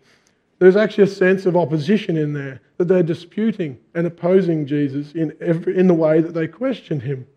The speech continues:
It wasn't at all polite or respectful. And even the word used for test, that was more a test of destru-, destruction than a test of validation.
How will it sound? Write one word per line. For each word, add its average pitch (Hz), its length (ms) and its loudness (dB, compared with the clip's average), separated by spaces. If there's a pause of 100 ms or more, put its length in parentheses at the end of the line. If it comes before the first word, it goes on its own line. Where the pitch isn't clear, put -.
(720)
It 165 60 -6
wasn't 180 320 2
at 160 160 -2
all 165 280 4
polite 160 460 -4 (220)
or 156 160 0
respectful. - 580 -10 (1000)
And 175 100 6
even 208 220 10
the 185 60 4
word 170 260 6
used 165 240 0
for - 80 -8
test, - 540 -2 (1200)
that 233 100 4
was 190 280 6 (100)
more 180 280 6
a 170 40 4
test 190 400 -2
of 165 120 -2
destru-, - 440 -12
destruction 143 800 -6
than 170 140 2
a 156 60 4
test 170 360 -4
of 147 180 -6
validation. 151 800 -2